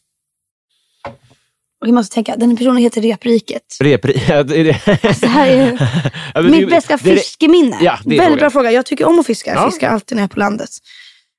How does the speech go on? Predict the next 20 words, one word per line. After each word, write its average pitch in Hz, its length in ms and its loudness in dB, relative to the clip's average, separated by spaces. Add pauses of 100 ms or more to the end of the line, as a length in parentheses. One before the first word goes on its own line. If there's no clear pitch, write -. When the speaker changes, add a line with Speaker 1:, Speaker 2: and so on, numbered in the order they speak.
(280)
Speaker 1:
Med - 200 -4
min 214 140 0
bror, - 240 -4
vi - 300 -8
tycker - 240 -10
att - 80 -8
det - 100 -10
är - 40 -4
mysigt. - 360 -8
Bästa 214 260 -4
fiskeminne. 220 380 -6
Ja, 240 100 0
men 247 160 2
Speaker 2:
Är 233 80 0
det - 60 0
Speaker 1:
alltså, 226 140 2
Speaker 2:
Call 160 120 2
of 143 60 -2
Duty-brorsan? 123 840 -4
Speaker 1:
Ja, 254 300 2